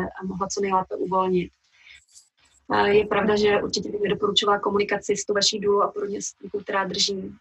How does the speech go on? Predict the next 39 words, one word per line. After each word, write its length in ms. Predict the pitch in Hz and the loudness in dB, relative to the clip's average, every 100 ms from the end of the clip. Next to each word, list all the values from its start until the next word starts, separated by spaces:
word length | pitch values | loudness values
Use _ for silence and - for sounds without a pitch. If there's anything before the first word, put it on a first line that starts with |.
| - | -8
tu 80 | |
vaší 260 | 202 196 - | -4 -4 -4
pohotovost 540 | 208 202 202 196 202 - - - | -2 -2 -2 -4 -4 -6 -14 -4
ve 60 | 208 | -2
chvíli, 300 | 214 214 208 | 2 2 2
když 280 | 196 - | 0 -2
už, 100 | - - 214 | -2 -2 0
eh, 220 | 202 190 | 0 -2
žena 240 | 202 190 | 0 0
je 160 | 196 196 | 0 -2
jako 420 | 190 - 190 190 185 180 180 | -4 -4 -2 -2 -4 -6 -6
ve 120 | 185 | -4
změněném 480 | 196 196 190 190 190 | -2 -2 -2 -2 -2
stavu 360 | - 170 202 | -6 -10 -8
vědomí, 480 | 196 196 185 202 196 | -4 -2 0 -2 -4
to 120 | 180 | -4
znamená, 440 | 185 190 185 185 185 - - _ - | -6 -6 -2 0 0 -4 -20 _ -6
eh, 200 | 208 190 | -2 -2
už 180 | 180 180 | -2 -4
jako 460 | - 202 190 190 - - - | -4 -2 -2 -2 -4 -10 -16
chce 240 | - - 208 | -16 -4 -4
být 180 | 202 196 | -2 -4
jenom 200 | 196 196 | -2 0
na 100 | 196 | 0
jednom 260 | 190 202 | 0 0
místě 300 | 196 180 - | -2 -4 -4
a 80 | 208 | -4
prodýchává, 600 | 202 185 190 - 190 190 | -2 -4 -2 0 2 2
tak 120 | 185 | -2
v 40 | - | -8
tu 60 | 208 | -8
chvíli 300 | - 196 190 | -2 -2 0
bych 140 | 202 | -4
ji 80 | 202 | -4
podporovala, 640 | 185 - 202 202 190 185 | -8 -6 0 2 4 4
ale 180 | 185 196 | 2 0
určitě 320 | - - - | -4 -6 -6
už 120 | - 170 | -8 -8
bych 140 | 190 | -8